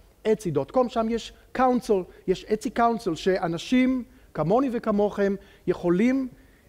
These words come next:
אה, אה, לקחת חלק בדיונים של הקאונסל. אה, אם eBay יעשו את זה, הם יצילו את עצמם, אה, מפני העיוורון הזה, ואולי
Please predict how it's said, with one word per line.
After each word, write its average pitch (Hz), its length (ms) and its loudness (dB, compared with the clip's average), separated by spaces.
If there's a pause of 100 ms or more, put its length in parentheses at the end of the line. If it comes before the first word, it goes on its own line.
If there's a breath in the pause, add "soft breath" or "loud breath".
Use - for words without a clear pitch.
(120)
אה, 175 60 2 (760)
אה, 170 60 -4 (480)
לקחת 202 400 -2
חלק 262 360 4
בדיונים 208 600 0
של 247 200 0
הקאונסל. 202 720 -2 (1500 soft breath)
אה, 165 160 -4 (120)
אם 170 160 -4
eBay 240 200 0
יעשו 180 360 0
את 269 60 -4
זה, 262 80 -4 (120)
הם 180 160 2
יצילו 254 580 2
את 208 120 0
עצמם, 147 640 -8 (680 soft breath)
אה, 151 60 -6 (580)
מפני 190 460 0 (240)
העיוורון 160 1300 -2
הזה, 143 380 0 (1040 soft breath)
ואולי 254 720 2